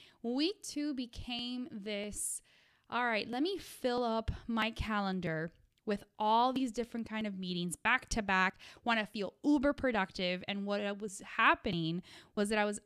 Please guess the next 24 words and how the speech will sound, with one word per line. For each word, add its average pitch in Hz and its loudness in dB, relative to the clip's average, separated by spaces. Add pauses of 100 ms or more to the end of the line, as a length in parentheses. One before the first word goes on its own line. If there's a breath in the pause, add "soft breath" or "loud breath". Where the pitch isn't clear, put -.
(100)
overextending 226 -2
myself. - -4
Can 214 2
you 214 4
relate? 208 2 (1200)
It 247 -2
was, 254 -2 (720 soft breath)
by 247 2
the 254 0
time 370 0
that 392 0
Friday 233 4
reached, 254 2
it 240 0
felt - 0
like 240 -4
a 208 -4 (120)
hell 240 0
of 208 0
a 190 0
year 185 4
already 165 2
had 156 -4
passed, - -4